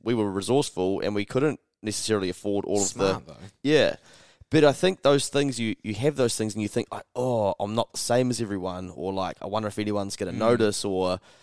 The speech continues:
Speaker 1: "You feel like you're not gonna fit in," or you, you know, you, there is, like, a little bit of that, that feeling. And I think you learn to actually get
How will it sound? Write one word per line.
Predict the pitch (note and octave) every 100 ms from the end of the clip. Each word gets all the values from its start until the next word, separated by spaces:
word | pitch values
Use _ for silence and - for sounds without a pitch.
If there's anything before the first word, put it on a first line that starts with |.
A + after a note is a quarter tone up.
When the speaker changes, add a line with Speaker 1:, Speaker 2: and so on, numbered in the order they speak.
| _ _
Speaker 1:
"You | -
feel | G2 A#2 A2+
like | G#2
you're | G#2+
not | G2+ -
gonna | E2
fit | - G#2
in," | A#2+ C3 A#2 G#2+ -
or | G2 G2 F#2
you, | F#2 G2 G2 F#2+ - _ _ _
you | G2+
know, | G2
you, | G2 A2+ -
there | A2+ C#3
is, | D#3 D#3
like, | A#2+ A#2
a |
little | A2+ B2
bit | A#2 A2
of | -
that, | F#2 - _ -
that | G2+
feeling. | - C3+ C#3 G2
And | G2
I |
think | - C3+ -
you | A2+ A2 G2 _ _ _ -
learn | C3+ D#3
to | C#3 A2+
actually | - G#2
get | G2+ A2+